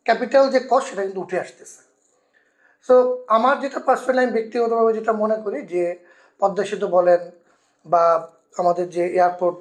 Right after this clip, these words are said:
যে third terminal বা আমাদের metro rail, metro রেল তো already চালু হয়েছে, পদ্মা সেতু চালু হয়েছে, আমাদের tunnel যেটা চালু হবে চিটাগাংয়ে, এই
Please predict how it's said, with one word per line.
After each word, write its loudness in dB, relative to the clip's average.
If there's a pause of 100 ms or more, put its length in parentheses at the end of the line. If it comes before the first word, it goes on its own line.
যে -4 (100)
third 0
terminal -2 (420)
বা -2
আমাদের 0
metro -2
rail, 0 (100)
metro -4
রেল -12
তো -12
already -4
চালু 2
হয়েছে, -2
পদ্মা 0 (120)
সেতু -20
চালু -2
হয়েছে, -8 (420)
আমাদের 2
tunnel 2
যেটা -4
চালু 2
হবে -2
চিটাগাংয়ে, -2 (520)
এই 0